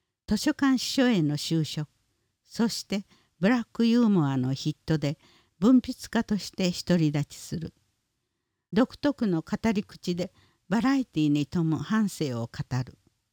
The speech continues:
二、ダンスホール。佐藤翔吾著。シーディー一枚、四時間十三分。一度死を覚悟した小説家に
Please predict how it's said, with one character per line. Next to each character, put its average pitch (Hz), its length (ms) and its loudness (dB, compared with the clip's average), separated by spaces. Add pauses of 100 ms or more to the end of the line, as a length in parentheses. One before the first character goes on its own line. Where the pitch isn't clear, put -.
(1080)
二、 190 200 0 (560)
ダ 202 160 2
ン 262 100 0
ス - 160 -2
ホ 202 240 0
ー 131 60 -6
ル。 143 160 -12 (1160)
佐 254 160 2
藤 143 340 -2
翔 180 280 2
吾 - 160 -8
著。 - 260 -10 (1000)
シ 247 260 4
ー 220 40 2
デ 233 100 -2
ィ - 100 2
ー 170 80 0
一 - 240 -6
枚、 151 320 -4 (400)
四 202 120 0
時 240 140 -2
間 175 320 -2
十 165 220 -2
三 151 280 -6
分。 - 280 -10 (1500)
一 214 280 -2
度 247 140 2
死 - 220 0
を 262 100 4
覚 - 300 -6
悟 190 160 0
し - 120 -8
た 160 120 -2
小 190 240 0
説 - 300 -6
家 175 140 -4
に 160 200 -2